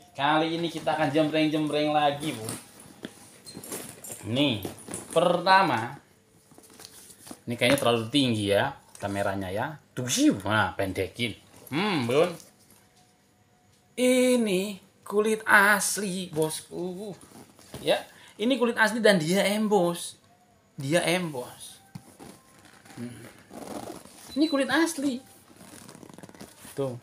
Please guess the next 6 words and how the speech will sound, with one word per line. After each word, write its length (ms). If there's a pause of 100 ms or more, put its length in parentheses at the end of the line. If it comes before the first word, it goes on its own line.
(140)
ya, 400
dia 400 (120)
embos, 440
dia 320
embos. 640
Tuh. 160